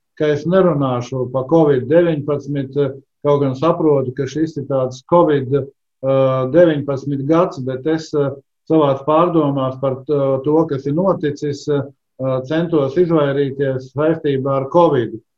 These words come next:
Kaut gan no vīrusiem izvairīties galīgi es nevaru.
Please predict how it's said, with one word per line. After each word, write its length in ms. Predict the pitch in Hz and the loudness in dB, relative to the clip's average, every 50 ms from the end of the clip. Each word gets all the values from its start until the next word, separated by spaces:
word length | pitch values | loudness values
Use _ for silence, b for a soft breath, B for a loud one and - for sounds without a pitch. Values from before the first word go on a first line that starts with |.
| _ _ _ | _ _ _
Kaut 160 | 147 147 143 139 | 0 0 2 2
gan 100 | 143 139 | 0 0
no 160 | 139 135 131 | 0 0 2
vīrusiem 640 | 143 165 175 185 185 175 156 165 - 147 139 135 160 | 2 6 6 6 6 6 2 0 -2 -2 -2 -2 -2
izvairīties 720 | 170 151 160 151 139 135 139 139 135 131 135 135 127 120 | -2 0 0 2 2 0 0 -2 -4 -4 -2 -4 -4 -2
galīgi 480 | 123 156 160 156 151 143 131 123 120 131 | 0 0 2 2 2 2 0 0 -4 -6
es 80 | 120 139 | -6 -6
nevaru. 460 | 175 202 214 202 175 156 151 156 156 | -6 -4 -2 0 0 0 0 -2 -4